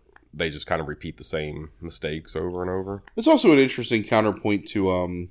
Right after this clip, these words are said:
Speaker 2: a movie like Society, which is the same year.
Speaker 1: Sure.
Speaker 2: Which is, in essence, like, the same idea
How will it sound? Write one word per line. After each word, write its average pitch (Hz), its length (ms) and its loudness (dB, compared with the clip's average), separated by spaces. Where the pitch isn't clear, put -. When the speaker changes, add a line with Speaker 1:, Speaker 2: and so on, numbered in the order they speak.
Speaker 2:
a 117 60 -2
movie 117 260 4
like 95 160 2
Society, 104 640 6
which 90 200 -6
is 92 160 -4
the 90 80 -10
same 90 320 -2
year. 87 280 -4
Speaker 1:
Sure. 85 440 0
Speaker 2:
Which 120 240 6
is, 110 320 6
in 127 160 6
essence, 180 340 2
like, 101 200 2
the 101 100 -4
same 107 260 2
idea 90 560 0